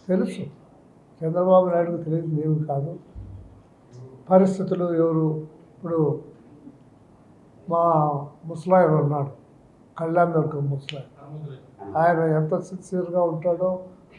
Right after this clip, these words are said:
ఆ, చంద్రబాబు నాయుడు గారికి తెలుసు. అయినా కూడా కాలానుగుణంగా,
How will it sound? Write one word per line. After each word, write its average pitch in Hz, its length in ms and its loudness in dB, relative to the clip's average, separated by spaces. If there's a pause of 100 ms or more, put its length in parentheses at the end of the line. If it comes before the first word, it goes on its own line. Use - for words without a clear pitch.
(100)
ఆ, 165 40 2 (800)
చంద్రబాబు 160 580 -2
నాయుడు 147 260 -2
గారికి 143 300 -4 (480)
తెలుసు. 147 260 -8 (540)
అయినా 190 200 4 (140)
కూడా 180 200 4 (2000)
కాలానుగుణంగా, 180 880 8